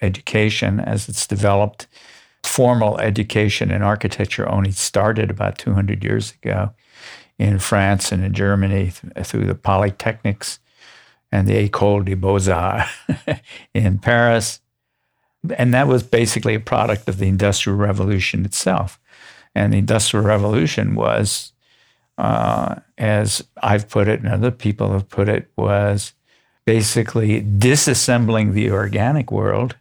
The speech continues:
and assembling a mechanical world. And then that got reflected in architecture at the beginning. That's how you were trained, as in, you, to do engineering, you know, engineering. Architects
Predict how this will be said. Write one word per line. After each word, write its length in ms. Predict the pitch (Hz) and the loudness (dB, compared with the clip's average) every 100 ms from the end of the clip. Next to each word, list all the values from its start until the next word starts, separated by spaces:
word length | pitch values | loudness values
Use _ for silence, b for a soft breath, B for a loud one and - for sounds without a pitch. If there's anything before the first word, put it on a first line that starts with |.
| b b b | b b b
and 140 | - 98 | 0 0
assembling 540 | 95 - 98 107 101 | 2 0 2 2 0
a 40 | 107 | -2
mechanical 640 | 107 - 147 160 117 107 | -4 -2 0 0 0 -2
world. 380 | 107 107 107 120 - _ b b b b b b b _ | -2 -2 -4 -6 -14 _ b b b b b b b _
And 360 | - 104 104 107 | 2 4 4 4
then 160 | 110 120 | 4 4
that 260 | 127 127 | 2 0
got 160 | 113 - | -2 0
reflected 580 | 101 - 110 101 117 104 | -2 0 -2 0 -2 -2
in 140 | 104 | 0
architecture 760 | 104 104 110 - 110 - 110 104 - | 0 -2 -4 -4 -6 -4 -4 -4 -6
at 100 | - | -6
the 80 | |
beginning. 460 | 101 104 107 101 101 | -2 0 2 2 2
That's 260 | 104 101 - | 2 0 0
how 140 | 98 | 0
you 160 | 101 98 | 2 0
were 100 | 98 | 0
trained, 420 | - 165 98 101 | 0 2 0 0
as 220 | 101 - | -4 -2
in, 180 | 101 110 | -4 -4
you, 200 | 120 104 B B | -6 -10 B B
to 100 | - | -2
do 200 | 98 101 | 0 2
engineering, 560 | 104 101 107 113 120 117 | 2 2 0 2 2 2
you 100 | 117 | 0
know, 220 | 95 101 - - | -2 -4 -10 -4
engineering. 760 | 101 104 107 101 107 104 107 104 b b b b b | 0 2 2 2 2 2 2 -2 b b b b b
Architects 800 | 110 110 104 - 104 101 - | 0 0 -4 -2 -2 -2 -8